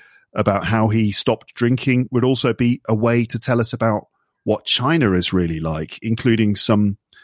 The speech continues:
sort of common misconceptions maybe. And also you mentioned some superstitious stories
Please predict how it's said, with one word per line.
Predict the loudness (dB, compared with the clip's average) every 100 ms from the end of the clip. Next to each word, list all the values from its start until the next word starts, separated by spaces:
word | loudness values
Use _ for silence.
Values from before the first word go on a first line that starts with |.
| -20 _ _
sort | -6 -4
of |
common | -2 -2 0 0
misconceptions | 0 -2 -2 0 -2 0 -2 0
maybe. | 0 0 -2 -2 -2
And | 0 0 0
also | -2 0 0
you | 2
mentioned | 0 -2 -2 -4
some | -2 -2
superstitious | 0 0 0 -2 -4 -2 -2 0 -2 -4 _ _ -8
stories | -4 0 0 2 2 0 -2